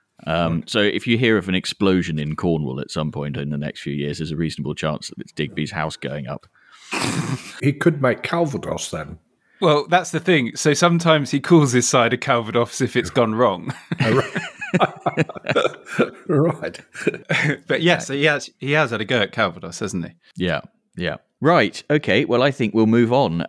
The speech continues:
Speaker 1: Um, so the next segment, Mark, is a segment that we call Whose Bird Is It Anyway? And, uh, it's where we ask our listeners to write in with their shooting quandaries and queries and dilemmas, and we do our level best to help them. We keep our correspondents anonymous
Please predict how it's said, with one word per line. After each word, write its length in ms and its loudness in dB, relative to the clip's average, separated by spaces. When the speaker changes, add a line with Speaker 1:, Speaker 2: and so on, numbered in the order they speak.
Speaker 1:
Um, 380 2
so 240 4
the 100 2
next 240 2
segment, 380 0
Mark, 260 0
is 100 -2
a 60 -6
segment 320 0
that 60 -2
we 140 4
call 260 0
Whose 280 4
Bird 300 2
Is 120 0
It 140 0
Anyway? 400 -2
And, 480 -2
uh, 180 2
it's 160 -4
where 140 2
we 160 2
ask 300 0
our 100 0
listeners 360 -4
to 140 -4
write 360 0
in 340 0
with 220 -2
their 160 0
shooting 480 0
quandaries 580 0
and 140 -4
queries 400 0
and 120 -6
dilemmas, 600 0
and 180 -2
we 140 -2
do 180 4
our 140 4
level 260 0
best 340 -4
to 60 -8
help 240 -2
them. 200 -8
We 120 0
keep 300 -2
our 140 0
correspondents 800 0
anonymous 600 2